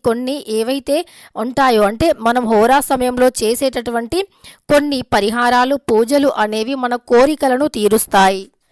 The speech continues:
ఎందుకంటే మనం హోరా సమయం అనేది అశ్విని దేవతలు తిరిగేటటువంటి సమయం. అంటే తదాస్తు దేవతలు హోరా సమయంలో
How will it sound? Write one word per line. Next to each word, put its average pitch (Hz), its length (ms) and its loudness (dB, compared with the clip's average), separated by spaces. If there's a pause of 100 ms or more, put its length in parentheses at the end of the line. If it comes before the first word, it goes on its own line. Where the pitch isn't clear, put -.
(220)
ఎందుకంటే 262 680 0 (400)
మనం 262 200 0 (100)
హోరా 240 340 4
సమయం 277 400 -2 (120)
అనేది 226 300 -6 (260)
అశ్విని 294 400 -4 (140)
దేవతలు 262 500 0
తిరిగేటటువంటి 214 720 -6
సమయం. 202 400 -6 (100)
అంటే 208 200 -8
తదాస్తు 220 600 -2
దేవతలు 214 560 -2 (400)
హోరా 277 280 2 (140)
సమయంలో 277 500 -6